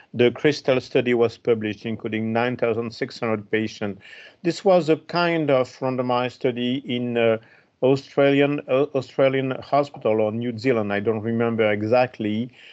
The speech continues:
comparing hospital using aspirin and hospital using, uh, uh, low molecular weight heparin. And, uh, aspirin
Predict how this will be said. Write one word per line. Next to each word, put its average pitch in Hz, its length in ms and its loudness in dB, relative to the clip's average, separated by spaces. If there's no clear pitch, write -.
comparing 143 480 0
hospital 139 540 -2
using 127 340 -4
aspirin 127 460 -2
and 113 120 -2
hospital 123 480 -2
using, 117 500 -4
uh, 110 280 2
uh, 101 360 4
low 113 200 2
molecular 123 360 2
weight 123 380 4
heparin. 110 580 -2
And, 123 360 0
uh, 120 240 4
aspirin 147 540 2